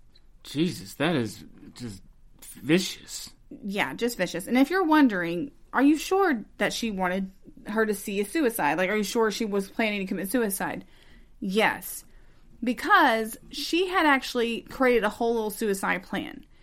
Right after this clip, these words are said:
Speaker 2: Before she went to work that day, she had taken out all of her important documents, including her I D, her bank papers, her credit cards, her insurance policies, and any cash she had, and put it in an envelope for her sister. And then she gathered up all of her family keepsakes and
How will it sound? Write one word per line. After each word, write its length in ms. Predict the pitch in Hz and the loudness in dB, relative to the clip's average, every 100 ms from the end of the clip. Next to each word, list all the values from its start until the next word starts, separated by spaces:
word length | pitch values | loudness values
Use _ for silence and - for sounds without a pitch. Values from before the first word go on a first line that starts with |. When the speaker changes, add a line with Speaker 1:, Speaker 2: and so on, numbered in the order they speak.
| - - | -20 -4
Speaker 2:
Before 360 | 240 233 349 381 | -2 0 0 0
she 160 | 381 | 4
went 140 | 311 294 | 4 4
to 80 | |
work 260 | 220 220 226 | 0 -2 0
that 220 | 208 190 | 0 0
day, 320 | 190 185 180 | 0 -2 -2
she 280 | 185 - 277 | -6 0 4
had 180 | 330 277 | 4 2
taken 340 | - 269 254 | 2 0 0
out 220 | 202 196 - | 2 0 2
all 180 | 226 262 | 2 2
of 100 | 277 | 2
her 120 | 254 | -2
important 440 | 233 233 214 196 | -2 -2 -2 -2
documents, 600 | 185 180 214 233 240 240 | -2 -2 -2 -2 -2 -4
including 460 | - 214 196 240 226 | -4 -4 -2 -2 0
her 160 | 202 170 | 0 -2
I 100 | 185 | -2
D, 540 | 190 277 262 254 254 - - | 0 2 2 -2 -6 -12 -14
her 160 | - 180 | -4 -2
bank 300 | 185 262 233 | 2 0 2
papers, 500 | 247 226 226 220 220 | -2 -2 -4 -6 -6
her 140 | - | -8
credit 320 | - 247 233 - | 0 2 2 2
cards, 400 | 226 220 214 214 | 2 2 -2 -6
her 100 | 175 | -6
insurance 400 | 190 226 220 - | -4 -4 -4 -2
policies, 560 | 214 208 - 208 202 | 0 0 -2 -6 -6
and 80 | - - | -8 -4
any 180 | 247 269 | 2 4
cash 340 | 269 240 208 - | 4 4 2 0
she 120 | 196 | -2
had, 340 | 175 143 160 - - - - | 2 2 0 -8 -20 -16 -6
and 140 | 196 | 4
put 160 | 269 254 | 6 6
it 140 | 254 | 4
in 100 | 233 | 0
an 180 | 214 - | -4 0
envelope 540 | 214 240 220 185 185 185 | 4 4 4 0 -2 0
for 80 | 202 | -2
her 120 | 180 | -2
sister. 600 | - 220 190 147 139 - - - - - - | -2 -4 -4 -8 -10 -12 -18 -20 -20 -10 -2
And 160 | 226 | 4
then 160 | 277 285 | 6 6
she 180 | 277 254 | 4 2
gathered 440 | 220 226 226 208 | 4 4 4 2
up 180 | 190 - | -2 0
all 220 | 220 269 302 | 4 6 6
of 100 | 320 | 4
her 100 | 302 | 2
family 340 | 269 269 254 | 2 4 2
keepsakes 640 | - 262 226 240 226 226 | 0 -2 0 -4 -4 -4
and 100 | 226 | -8